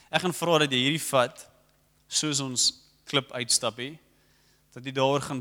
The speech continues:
bid deur die week. Ek weet, hier is van julle wat nou net vir die eerste keer in die, <laughs> in die gemeente is. Julle is welkom om deel te neem. Ehm, maar hier is regtig 'n,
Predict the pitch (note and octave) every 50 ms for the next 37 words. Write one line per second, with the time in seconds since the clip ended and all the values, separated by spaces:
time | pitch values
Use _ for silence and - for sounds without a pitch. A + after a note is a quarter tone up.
0 | A#2 A2+ - D3 D3+ D3 - - - - - - - D3+ A#2+ B2 C3+ C3+ B2+ A#2+
1 | A2 A2+ B2+ B2+ C3+ C#3+ - - - B2 A#2+ C#3 D3 C#3 C3+ B2+ - - D3 D3
2 | C#3+ C#3+ C#3 C3+ C3 C3 C3 C3+ C3+ C3+ C3+ C3 - C3+ C3+ C3+ C#3 C#3 B2+ -
3 | - - - C3+ C3 A#2+ A#2+ A#2 A#2 A2+ A2 B2 - B2+ - - C3+ D3 - B2
4 | C3+ - D#3 C#3 C3 B2+ - B2 A#2+ B2 B2+ B2+ A#2+ B2 A#2+ A#2 B2 - - -
5 | - - - - - D3+ D3 B2 C3 C#3+ D3 C#3 - - D#3+ D3 C3+ C3 C3+ C3+
6 | C#3 C#3+ C#3+ - C#3+ B2+ B2 A#2+ C3 D#3 F3 - _ _ _ _ _ _ _ _
7 | _ _ _ - A#2+ A#2+ A#2+ A#2+ A#2+ A#2+ A#2 A2+ _ _ _ _ _ _ _ _
8 | _ _ _ - C3 C3+ D3 D#3 C#3 C3+ B2+ C#3 C#3 C#3+ C#3 - C3 A#2+ A#2 A#2